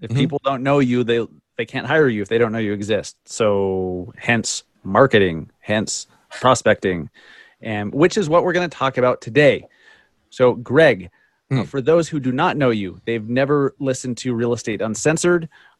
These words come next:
Speaker 1: Um, they don't know who you are. Um, who, like, how did you get into the business? What were you doing beforehand? You know, can you give
Speaker 2: <laughs>
Speaker 1: us in, like, a, a couple minutes, just, you know, how did you get to where you are now? 'Cause, 'cause you sell some homes and you sell some big,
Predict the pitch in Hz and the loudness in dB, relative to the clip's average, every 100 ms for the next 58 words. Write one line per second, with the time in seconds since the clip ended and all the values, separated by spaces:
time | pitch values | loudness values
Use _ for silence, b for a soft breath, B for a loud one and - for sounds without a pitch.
0 | - 107 104 101 113 110 139 117 123 127 | -8 -4 -4 -2 -4 0 0 2 -2 -2
1 | 123 117 120 107 104 101 b b b _ | 0 2 4 4 2 0 b b b _
2 | - 110 101 - _ 131 127 165 185 170 | -6 -4 -6 -10 _ -8 -2 -2 0 0
3 | 139 - 170 202 196 196 175 160 127 113 | -2 -2 0 0 2 0 0 -2 0 0
4 | 113 117 - - 175 139 143 123 117 131 | -2 -4 -6 -6 -4 -2 0 0 -4 -2
5 | 135 131 127 127 123 117 - _ - 131 | 0 0 0 0 -2 -4 -10 _ -8 -4
6 | 123 147 117 170 170 160 139 123 117 107 | -2 -2 -2 2 2 2 -2 2 2 2
7 | - 120 131 123 123 123 120 - - 117 | -2 -6 -4 -2 0 0 0 -4 -6 -8
8 | - 113 113 95 143 185 156 156 123 127 | -8 -6 -4 -4 -2 0 -2 -2 0 0
9 | 135 123 113 107 107 110 107 101 120 104 | 0 0 2 0 0 0 -2 -2 -4 -6
10 | - 123 110 156 170 175 120 127 156 196 | -6 -6 -4 0 0 0 2 2 2 -2
11 | - 113 98 123 - 92 85 - 139 143 | -6 -6 -2 -2 -2 -8 0 4 6 4